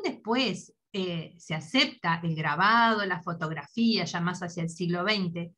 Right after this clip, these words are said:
<clears throat> se aceptan dentro de las categorías históricas de, del arte, digamos, dentro de las categorías artísticas, en este momento se consideraba un ilustrador. Fíjense que igual no, no, o sea, no merecen menos,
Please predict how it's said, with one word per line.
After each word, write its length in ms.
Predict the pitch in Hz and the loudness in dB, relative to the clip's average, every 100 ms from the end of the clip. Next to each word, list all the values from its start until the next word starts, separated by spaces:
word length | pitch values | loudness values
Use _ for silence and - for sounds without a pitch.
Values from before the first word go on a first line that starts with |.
| _ _ _ | _ _ _
<clears throat> 920 | - 254 - 277 349 254 202 165 165 190 | -2 -2 2 2 4 2 2 2 0 -4
se 160 | - | -2
aceptan 460 | 175 277 285 190 175 | 0 2 0 0 0
dentro 280 | 190 196 202 | 0 0 0
de 80 | 190 | -2
las 120 | 190 | -2
categorías 600 | 180 190 185 208 220 254 | -4 -2 -2 -2 -4 -4
históricas 640 | 240 202 190 190 240 254 - | -4 -2 -2 0 -2 -2 -6
de, 580 | 175 170 160 170 - - | -2 -2 -2 -8 -16 -12
del 260 | 170 175 | -6 0
arte, 320 | 185 180 175 | 2 0 -2
digamos, 280 | 185 170 175 | 0 0 2
dentro 200 | 170 175 | 2 0
de 60 | 180 | -2
las 100 | 170 | -2
categorías 600 | 175 170 180 202 226 233 | -4 -2 -2 -2 -2 -2
artísticas, 720 | 214 226 - 226 247 269 - _ _ _ _ _ _ _ _ _ _ _ _ _ _ 202 | -4 -6 -6 -4 -2 -2 -8 _ _ _ _ _ _ _ _ _ _ _ _ _ _ 0
en 100 | 220 | 2
este 200 | 226 254 | 2 2
momento 360 | 240 214 233 | 0 0 -2
se 160 | 247 240 | -2 0
consideraba 500 | 214 - 190 196 214 | -2 0 2 2 2
un 100 | 214 | -2
ilustrador. 600 | 185 170 165 147 156 - _ _ - _ _ _ _ _ | -4 -6 -6 -8 -10 -18 _ _ -20 _ _ _ _ _
Fíjense 440 | 262 277 320 240 226 | 0 2 2 2 2
que 80 | |
igual 260 | 226 202 220 | 4 2 4
no, 200 | 247 277 233 | 2 2 0
no, 800 | 196 226 240 233 190 175 156 160 | 2 2 4 2 2 0 -2 -4
o 40 | |
sea, 380 | 175 190 175 165 | -6 -2 2 2
no 140 | 180 | 2
merecen 400 | 220 240 233 185 | 0 0 0 -2
menos, 500 | 185 185 165 151 - | -2 -2 -2 -4 -10